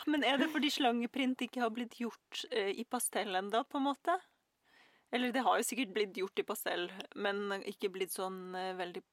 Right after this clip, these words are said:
poppis. Jeg vet ikke, for det, det jeg kom til å tenke på er liksom dyreprint. Har det blitt litt sånn uglesett? Fordi, altså,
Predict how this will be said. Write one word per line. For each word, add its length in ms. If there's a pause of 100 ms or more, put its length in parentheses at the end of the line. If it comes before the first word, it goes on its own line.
(120)
poppis. 560 (260)
Jeg 100
vet 200
ikke, 140
for 100
det, 160 (200)
det 140
jeg 100
kom 140
til 100
å 60
tenke 200
på 120 (160)
er 420 (240)
liksom 380
dyreprint. 1000
Har 160
det 200
blitt 220
litt 100
sånn 160 (100)
uglesett? 720 (540)
Fordi, 640 (1040)
altså, 400